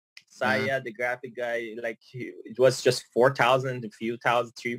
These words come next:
Speaker 2: four thousand peso from January. Then, and, uh, it wasn't given. And then I told myself, a club that who doesn't pay three thousand to the g-, s-, ju-, uh, s-, g-, graphic guy,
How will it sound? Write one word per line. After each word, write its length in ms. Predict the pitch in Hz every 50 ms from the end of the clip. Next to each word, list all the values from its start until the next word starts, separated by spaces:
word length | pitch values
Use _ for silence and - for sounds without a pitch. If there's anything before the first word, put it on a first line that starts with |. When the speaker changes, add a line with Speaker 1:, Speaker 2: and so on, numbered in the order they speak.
| 131 _
Speaker 2:
four 160 | - 120 123 123
thousand 380 | - 113 113 117 117 117 107 -
peso 220 | 123 113 104 - - - _
from 300 | 117 117 117 113 113 110
January. 600 | 101 113 113 123 135 123 123 110 98 92 95 95 - _ _ _ _ _ _ _ _ _ _ -
Then, 160 | 110 117 127
and, 440 | 123 123 123 123 123 120 123 120 120
uh, 280 | 117 113 113 110 107 107 - _ _ _ _ _ -
it 160 | 110 113 120
wasn't 420 | 131 147 147 135 147 147 139 139 127
given. 280 | 139 139 143 139 135 135
And 120 | 139 151
then 100 | 165 175
I 160 | 180 175 170 170
told 280 | - - 190 208 202
myself, 540 | 190 170 156 147 - - 175 156 143 - - _ _ _ _ _ _ _ -
a 80 | 147 151 - -
club 220 | - 190 190 196 190 214
that 160 | 180 175 175 -
who 120 | 165 170
doesn't 560 | 165 143 165 165 165 151 165 165 160 156 156 135 _ _ _ _ _ -
pay 200 | - - 175 170 170 -
three 220 | - - 165 160 160
thousand 460 | - 160 151 156 151 151 160 156 151
to 80 | - 147
the 120 | 135 139 139
g-, 80 | 139 -
s-, 280 | - - - - - - _ _ _ _ _ _ 127 -
ju-, 200 | 147 156 151 - - - 139
uh, 260 | 139 139 139 139 135 131
s-, 160 | 135 - - - - 127 120
g-, 140 | 117 117 - _ -
graphic 500 | - 131 147 156 156 160 - 170 143 113
guy, 360 | 135 156 156 135 123 123 131